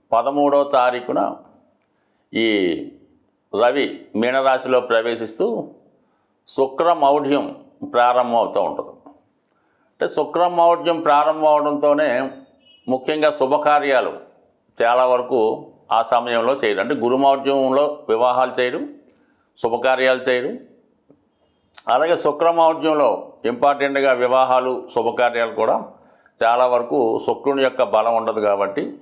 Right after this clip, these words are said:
మనం ఆ సమయంలో చేయడం జరగదు. అంటే దీన్ని బట్టి మనకి సూక్ష్మంగా అర్థమయ్యేది ఏంటంటే, గురువుకి జ్యోతిష్ శాస్త్ర ప్రకారం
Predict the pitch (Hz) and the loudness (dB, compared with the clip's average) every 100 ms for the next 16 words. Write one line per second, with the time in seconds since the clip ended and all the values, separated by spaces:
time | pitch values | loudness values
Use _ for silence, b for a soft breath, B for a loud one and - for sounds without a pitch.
0 | _ 107 110 101 82 78 - 107 107 113 | _ -2 -2 -2 -6 -10 -4 -2 0 -2
1 | 110 107 120 - - - _ _ - 101 | 0 -2 -2 -4 -8 -20 _ _ -2 -2
2 | 107 113 98 87 - - - _ b b | -2 0 -2 -2 -8 -12 -18 _ b b
3 | b b b 185 156 151 151 156 175 165 | b b b -4 0 0 2 0 0 -2
4 | 151 143 143 123 - - 131 131 139 139 | -2 0 -2 -2 -6 -2 -2 -2 -4 0
5 | 135 123 123 127 123 117 107 107 - - | 0 0 0 0 0 -2 -2 -4 -6 -8
6 | - _ _ _ _ _ _ - 98 139 | -18 _ _ _ _ _ _ -12 -2 0
7 | 180 180 139 98 - - _ _ _ _ | 0 0 -2 -2 -6 -18 _ _ _ _
8 | 104 131 139 143 143 135 135 127 131 127 | -2 0 0 -2 0 0 -2 -2 -2 0
9 | 127 | -2